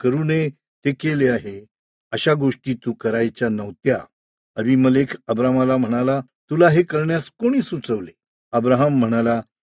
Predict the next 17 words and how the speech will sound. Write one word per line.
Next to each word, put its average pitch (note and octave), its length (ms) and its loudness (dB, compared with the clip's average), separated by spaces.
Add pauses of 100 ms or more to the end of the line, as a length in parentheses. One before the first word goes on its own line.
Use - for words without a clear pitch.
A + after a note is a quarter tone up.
(340)
या D3 120 4
ठिकाणी A#2 540 -4 (380)
देवाचे C#3+ 440 4
भय B2+ 360 0 (160)
खात्रीने C3+ 560 0
नाही, A2+ 460 -2 (340)
म्हणून D#3+ 340 4 (360)
ते D3+ 80 2
माझ्या C#3+ 340 2 (120)
पत्नीकरता B2 840 -2 (320)
मला C3 200 4
ठार C#3 380 0
मारतील A#2+ 580 -2 (400)
असा C3 220 2
विचार C3 460 2
मी D#3+ 160 -4
केला. A2+ 360 -6